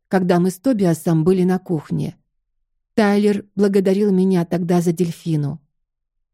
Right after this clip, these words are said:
«Вы снова сошлись?» Он кивает.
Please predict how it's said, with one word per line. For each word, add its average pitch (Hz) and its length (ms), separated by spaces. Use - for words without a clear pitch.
«Вы 247 120
снова 311 340
сошлись?» 175 600
Он 185 160
кивает. 151 600